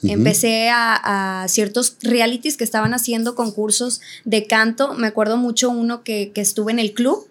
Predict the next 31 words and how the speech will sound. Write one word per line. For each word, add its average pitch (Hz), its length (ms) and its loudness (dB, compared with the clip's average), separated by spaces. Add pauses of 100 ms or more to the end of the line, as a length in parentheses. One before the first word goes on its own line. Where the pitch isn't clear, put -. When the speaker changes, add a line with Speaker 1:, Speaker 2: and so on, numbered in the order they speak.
Speaker 1:
Ujú. 117 300 2 (140)
Speaker 2:
Em, 202 560 2
no 196 100 0
me 214 80 -2
acuerdo 220 260 -4
cómo 233 200 -2
se 247 120 -2
llamaba, 208 520 -2
pero 196 340 -2
era, 202 380 -2 (160)
era 202 240 -2
así 262 240 2
de 269 120 2
canto. 175 280 -2 (140)
O 185 100 -8
Speaker 1:
Sí, - 160 0
Speaker 2:
sea, - 20 6
Speaker 1:
era 135 140 8
Buscando 143 420 6
la 139 80 8
Voz 117 200 6
del 135 160 2
Club, 101 260 -2
una 320 140 4
Speaker 2:
ándale, 339 260 6
Speaker 1:
cosa 262 220 6
así. 277 160 6
Speaker 2:
algo - 180 4
así, - 340 0
algo 254 160 2
Speaker 1:
Porque 135 140 6